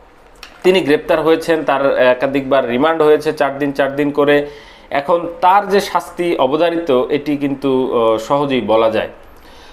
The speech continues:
নুরুল হুদাদের মতো ব্যক্তিরা যারা সাংবিধানিক পদে ছিলেন, চাইলেই, আহ, সরকারের বা অন্য কোনো পক্ষের, আহ, যে কোনো ধরনের অন্যায় আবদার তারা উপেক্ষা করতে পারতেন। তারা কিন্তু বাধ্য ছিলেন না। সাংবিধানিক একটি স্বাধীন পদে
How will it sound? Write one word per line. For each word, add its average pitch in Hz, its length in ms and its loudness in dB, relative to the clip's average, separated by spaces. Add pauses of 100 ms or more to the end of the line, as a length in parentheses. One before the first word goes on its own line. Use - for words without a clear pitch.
(160)
নুরুল 208 280 2
হুদাদের 214 460 2
মতো 202 260 0
ব্যক্তিরা 185 460 2
যারা 147 320 2
সাংবিধানিক 170 840 -2
পদে 151 220 0
ছিলেন, 147 320 0 (240)
চাইলেই, 190 520 4
আহ, 139 140 4
সরকারের 190 580 0
বা 135 180 2
অন্য 147 260 0
কোনো 160 300 2
পক্ষের, 151 420 2
আহ, 123 300 4
যে 123 180 2
কোনো 147 220 0
ধরনের 135 240 2
অন্যায় 151 320 2
আবদার 143 640 0
তারা 120 160 2
উপেক্ষা 135 360 0
করতে 120 280 -6
পারতেন। 104 400 -4 (360)
তারা 156 120 2
কিন্তু 170 220 -6
বাধ্য 190 300 0
ছিলেন 147 320 0
না। 113 180 -2
সাংবিধানিক 143 600 -2
একটি 135 200 -6
স্বাধীন 139 440 -4
পদে 139 360 2